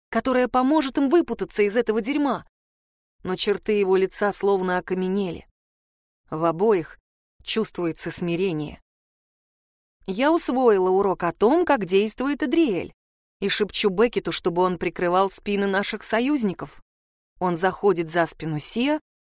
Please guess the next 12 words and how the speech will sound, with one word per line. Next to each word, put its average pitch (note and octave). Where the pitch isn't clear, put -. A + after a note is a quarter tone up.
а F3+
я C4+
молча D4
встаю A#3+
рядом G#3
с A3
Сориком. D3+
Адриэль G#3+
вскакивает G3+
со F#3+
своего F#3+
трона, A#3+